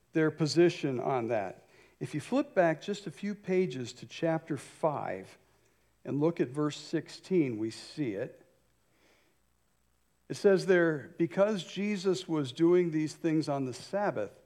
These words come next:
Jewish leaders began to persecute him. In his defense, Jesus said to them, "My Father is always at his work to this very day, and I too am working."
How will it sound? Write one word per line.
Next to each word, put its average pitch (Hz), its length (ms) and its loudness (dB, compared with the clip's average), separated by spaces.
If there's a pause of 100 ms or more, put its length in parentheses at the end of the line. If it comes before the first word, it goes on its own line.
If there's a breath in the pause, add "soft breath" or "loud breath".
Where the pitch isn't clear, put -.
(1300 soft breath)
Jewish 180 440 0
leaders 156 520 0
began 143 600 -2
to 151 240 -6
persecute 170 880 -6
him. 101 340 -8 (800 soft breath)
In 147 140 2
his 165 200 8
defense, 156 560 2
Jesus 160 480 -2
said 202 280 -2
to 190 100 0
them, 147 180 -2
"My 180 180 4
Father 196 540 0
is 131 140 -6
always 135 520 -4 (140)
at 139 240 0
his 190 300 -2
work 123 380 -6
to 147 120 -4
this 147 140 -4
very 143 300 -4
day, 160 240 2
and 123 120 0
I 151 140 0
too 208 360 -2
am 139 120 0
working." 143 560 -4